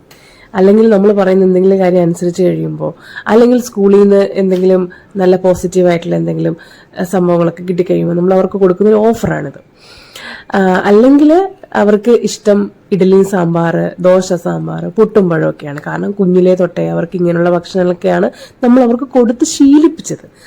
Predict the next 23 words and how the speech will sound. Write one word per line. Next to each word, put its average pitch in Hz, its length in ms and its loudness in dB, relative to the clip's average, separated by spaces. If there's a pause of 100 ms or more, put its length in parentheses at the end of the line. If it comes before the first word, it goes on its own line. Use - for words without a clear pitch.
(220)
അങ്ങനെ 190 240 2
ശീലിപ്പിച്ചത് 262 760 0
കൊണ്ട് 170 340 0
ഇന്നും 302 640 2
അവർക്കിഷ്ടം 170 720 -4
ഇതൊക്കെ 175 300 -6 (140)
തന്നെയാണ്. 151 400 -10 (760)
അല്ലാതെ 196 460 2
പുറത്തുനിന്നുള്ള 214 600 0
ജങ്ക് 185 300 0
ഫുഡ്സ് 196 280 -2
നമ്മൾ 180 180 0
അധികം 175 300 -2
പ്രൊമോട്ട് 165 400 -2
ചെയ്യാറില്ല. 156 340 0
കാരണം 208 340 -2
അത് 285 100 0
ഹെൽത്തി 262 300 0
അല്ലാത്തത് 208 560 4
കൊണ്ട് 190 240 2 (400)
നമ്മളങ്ങനെ 185 300 2
പ്രൊമോട്ട് 165 380 -4
ചെയ്യാറില്ല. 143 360 -12